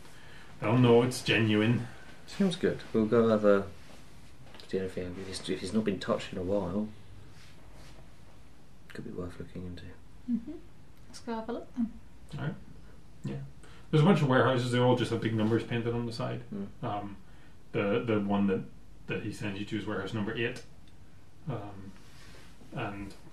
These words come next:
Speaker 1: there's no one sort of around. Like, you're between patrols,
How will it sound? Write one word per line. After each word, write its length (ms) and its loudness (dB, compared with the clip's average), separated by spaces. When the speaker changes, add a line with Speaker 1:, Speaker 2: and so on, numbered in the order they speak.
Speaker 1:
there's 180 -2
no 100 6
one 360 0
sort 180 0
of 80 -6
around. 480 0
Like, 180 -8
you're 140 -2
between 720 2
patrols, 680 -4